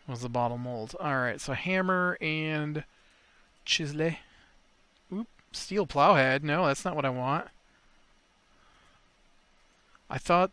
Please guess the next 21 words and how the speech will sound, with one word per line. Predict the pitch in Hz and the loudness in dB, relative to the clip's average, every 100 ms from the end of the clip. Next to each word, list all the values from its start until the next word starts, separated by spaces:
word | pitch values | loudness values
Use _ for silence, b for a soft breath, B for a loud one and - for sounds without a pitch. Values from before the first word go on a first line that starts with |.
| - | 0
that's | 160 165 - - | 0 0 -4 -10
how | - 175 165 | -8 -4 -2
you | 156 151 | -2 -4
made | 139 139 151 220 135 | -2 -2 -2 -2 -2
those. | 123 117 113 | -2 -2 -4
Is | 120 139 | -6 -6
it | |
with | 139 - | -6 -6
the | 143 | -8
wrench? | 127 127 220 - - - | -4 -4 -4 -4 -6 -6
No. | 285 - - - _ b b b b b _ _ _ _ | -8 -8 -10 -14 _ b b b b b _ _ _ _
Oh, | 147 165 165 | -2 2 2
dang | 131 131 135 | 4 4 4
it. | 139 139 | 0 2
I | 139 | 2
don't | 165 | 2
remember | 165 156 | 0 2
how | 156 | 0
to | |
do | 139 131 | 0 0
this. | 123 117 - | 0 -2 -4